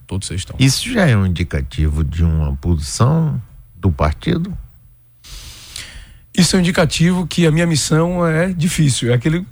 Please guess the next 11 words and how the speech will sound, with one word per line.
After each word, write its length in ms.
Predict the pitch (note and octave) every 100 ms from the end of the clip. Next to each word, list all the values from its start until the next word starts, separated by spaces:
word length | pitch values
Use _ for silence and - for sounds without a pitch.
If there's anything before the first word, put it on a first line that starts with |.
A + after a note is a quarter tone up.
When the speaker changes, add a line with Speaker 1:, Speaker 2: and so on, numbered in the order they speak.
| -
Speaker 1:
volto 340 | A#2 B2 C#3+
a 40 |
dizer, 340 | E3+ B2+ G#2 A2 -
é, 380 | G#2+ G#2 G2 F#2+ - - - - - - - - - - -
eu, 880 | A#2 A#2+ A#2+ A#2 A#2 A2 G#2 F#2+ F#2 - _ _ _ _ _ _ _ -
a 60 | A2
gente 200 | A#2 -
ficou 220 | B2 C3
quinze 460 | - G#3 B3 F#3 D#3+
anos 340 | D3+ D#3 B2
lá 300 | A2+ A#2 B2+